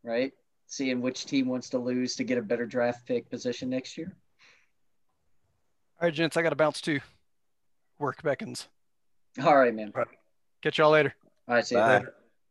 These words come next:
Speaker 1: Uh, I mean, things look actually good for Jeff still with his team, but
Speaker 3: Yeah, but he's not done. He wants to sell every last piece.
Speaker 4: Yeah.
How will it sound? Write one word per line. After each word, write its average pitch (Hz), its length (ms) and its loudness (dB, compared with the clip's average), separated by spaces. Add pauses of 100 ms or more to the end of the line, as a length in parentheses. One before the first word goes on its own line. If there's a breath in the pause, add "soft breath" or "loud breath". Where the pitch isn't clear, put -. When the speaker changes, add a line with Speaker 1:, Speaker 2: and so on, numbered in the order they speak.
(1700)
Speaker 1:
Uh, 165 680 8 (2250 loud breath)
I 135 40 -2
mean, 147 160 4
things 202 260 2
look 196 160 4
actually 165 340 4
good 156 220 4
for 135 120 2
Jeff 135 240 6
still 113 380 -4 (120)
with 120 160 -14
his 107 140 -10
team, 127 280 0
but 104 180 -8 (1120)
Speaker 3:
Yeah, 151 380 4
but 143 160 4
he's 147 180 -2
not 123 260 -2
done. 123 320 2
He 135 120 0
wants 139 300 0
to 131 80 -6
sell 127 320 4
every 127 240 2
last 123 380 0
piece. 120 480 -4 (480)
Speaker 4:
Yeah. 87 260 0